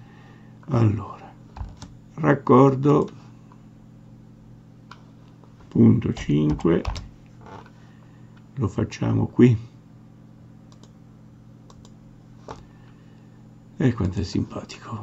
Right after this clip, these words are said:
raccordo punto cinque, lo facciamo qui. Ehm, vedo una quota necessaria.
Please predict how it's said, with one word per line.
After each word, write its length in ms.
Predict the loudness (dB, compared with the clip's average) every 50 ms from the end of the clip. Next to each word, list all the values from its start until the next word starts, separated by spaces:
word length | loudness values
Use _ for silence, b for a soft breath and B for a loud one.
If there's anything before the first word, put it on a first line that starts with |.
| -8 -6
raccordo 600 | -6 -6 -6 -6 -6 -4 -4 -4 -4 -4 -4 -6
punto 360 | -6 -6 -6 -6 -6 -6 -6
cinque, 520 | -6 -6 -6 -6 -4 -4 -4 -4 -6 -6 -6
lo 120 | -4 -4
facciamo 400 | -6 -8 -8 -6 -4 -4 -4 -6
qui. 260 | -6 -8 -10 -10 -12 B B B B B B B B B B B B -2
Ehm, 360 | 0 2 2 2 2 2 4
vedo 300 | 4 6 6 6 6 6
una 140 | 4 4 4
quota 320 | 4 2 2 2 4 4
necessaria. 1160 | 4 4 4 2 0 -2 -2 -6 -6 -6 -4 -4 -6 -6 -6 -6 -4 -4 -4 -6 -8 -10